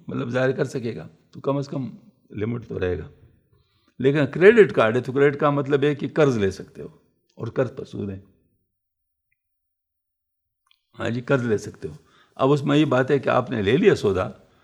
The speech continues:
تو آپ کے اوپر قرض چڑھ گیا۔ ایک خاص وقت تک آپ اس کو واپس کر لیں تو کا سود نہیں ہوگا، لیکن وہ اگر رہ گیا تو پھر اس کے بعد پھر سود ہے،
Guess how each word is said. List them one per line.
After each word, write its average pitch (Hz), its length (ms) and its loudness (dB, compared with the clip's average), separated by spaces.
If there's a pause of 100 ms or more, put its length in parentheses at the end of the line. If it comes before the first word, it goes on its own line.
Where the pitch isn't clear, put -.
(280)
تو - 440 -8
آپ 85 160 -16
کے - 80 -20
اوپر - 220 -20
قرض 101 200 -20
چڑھ - 200 -14
گیا۔ - 160 -14 (1600)
ایک - 160 -10
خاص 147 340 -2
وقت 131 260 -6
تک 120 160 -10
آپ 110 260 -8
اس - 120 -20
کو 220 400 -8 (540)
واپس 113 300 -4
کر 107 140 -8
لیں 107 160 -4
تو 82 340 -8
کا - 360 -10
سود 101 220 -6
نہیں 120 180 0
ہوگا، 107 280 -2
لیکن - 240 -12 (120)
وہ 113 260 -6
اگر 95 200 -4
رہ 131 140 4
گیا 139 200 0
تو 107 120 -10
پھر 110 100 -10
اس 107 100 -16
کے - 80 -18
بعد - 200 -16
پھر 139 100 -14
سود 160 260 -8
ہے، 95 60 -10